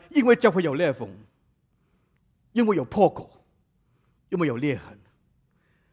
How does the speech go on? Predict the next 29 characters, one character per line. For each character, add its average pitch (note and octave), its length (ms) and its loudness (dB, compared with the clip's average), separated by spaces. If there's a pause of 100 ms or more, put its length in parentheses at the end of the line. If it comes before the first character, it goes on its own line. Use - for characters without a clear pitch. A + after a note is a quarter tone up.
(1600)
所 - 160 0
以 C4 40 2
呢， A3+ 140 2 (160)
我 F3+ 100 0
们 A#3+ 120 2
也 F3 80 4
知 - 120 -14
道 G#3+ 140 0
说， G#3+ 160 2
在 A3+ 180 2
北 A#3 200 0
美 G3 120 4
华 E3+ 200 2
人 F3+ 120 0
教 G3+ 160 2
会， F#3 200 -2 (1160)
啊， C#3+ 100 -12 (100)
我 C#3 80 -18
不 F#3+ 160 0
知 D#3+ 60 -2
道 D#3+ 80 0
各 F3 100 -6
位 E3+ 140 -2
讲 C3+ 180 -6
出 E3+ 120 -6
来 D#3 140 0
可 C#3 220 -10
能 D3 100 -4
会 D3+ 140 -2